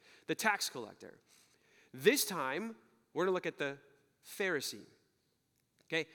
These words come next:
let's go. Luke chapter eighteen, verse nine. Think of the interaction happening with Jesus and Zacchaeus.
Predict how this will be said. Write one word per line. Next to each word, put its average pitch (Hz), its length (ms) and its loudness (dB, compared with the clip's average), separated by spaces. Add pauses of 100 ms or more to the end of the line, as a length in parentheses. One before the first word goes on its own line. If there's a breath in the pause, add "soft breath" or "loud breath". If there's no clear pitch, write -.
(160 loud breath)
let's 170 180 2
go. 160 220 4
Luke 143 260 0
chapter - 320 0
eighteen, 180 380 0
verse 156 260 0
nine. 139 240 0
Think 254 360 4
of 226 80 2
the 226 160 2
interaction 208 480 4
happening 170 400 2
with 151 100 0
Jesus 139 380 -2
and 135 180 0
Zacchaeus. - 720 -8